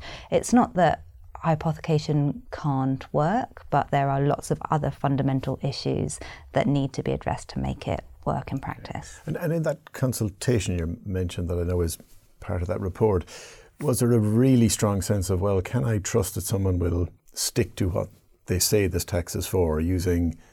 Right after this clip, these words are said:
Speaker 2: the example of national insurance? How strong was that feeling?
Speaker 1: Yeah, um, I think w-, there, there is this idea that, I, I think there's a fundamental language issue actually around the debate on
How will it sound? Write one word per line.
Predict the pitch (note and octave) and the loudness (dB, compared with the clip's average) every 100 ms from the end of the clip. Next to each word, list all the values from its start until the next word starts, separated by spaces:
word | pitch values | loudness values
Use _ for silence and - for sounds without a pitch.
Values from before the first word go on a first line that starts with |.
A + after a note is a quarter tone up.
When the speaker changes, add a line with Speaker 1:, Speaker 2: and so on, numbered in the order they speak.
| - | -12
Speaker 2:
the | - | -4
example | F2+ F#2 F2+ F#2 F2+ | -2 0 0 0 0
of | E2 D2 E2+ | 0 -2 -2
national | F#2+ - A2 | -4 -4 -2
insurance? | F#2 F2+ - G#2 C#3 B2 - | 0 -2 -2 -2 -2 -4 -2
How | G2+ G2 | -2 -2
strong | - - G2 F#2 | 0 0 2 2
was | F2 E2 | 0 -2
that | - - | -4 -6
feeling? | - D2+ D2 E2 - - - - | -6 -4 -4 -8 -10 -14 -12 0
Speaker 1:
Yeah, | D#4 F#4 A#3 D3+ | 6 10 10 8
um, | A3 A#3+ B3 B3+ - - - - - | 10 10 10 8 0 -10 -10 -10 -2
I | C4 | 2
think | F4 F#4+ - - - - - | 2 2 -2 -10 -10 -8 -2
w-, | G#3+ - - F3+ - | -2 -4 -8 -8 -8
there, | - B3 A3 | 4 8 8
there | A#3+ B3 | 8 8
is | B3+ | 8
this | A#3+ | 6
idea | A#3+ A3 A3 G3+ | 6 6 6 8
that, | G3 - - | 6 4 4
I, | G#3 | 4
I | C4+ | 6
think | G4 | 6
there's | G4 B3+ | 6 6
a | |
fundamental | F#3+ A3+ G#3 F#3 F3 E3+ E3+ D#3 D#3 E3 - - - | 6 8 8 8 8 6 6 8 6 4 -6 -10 4
language | G#3+ B3+ G#3+ C#3+ - | 8 10 8 6 2
issue | D3+ - F#2 | -2 0 2
actually | G2 - - C#3 C#3+ | 2 0 0 2 4
around | C#3+ C#3 C#3 C#3+ - | 4 4 4 2 2
the | D3+ | 2
debate | C#3+ D3 C3+ - C3+ | 2 2 2 2 2
on | B2+ C3+ | 2 2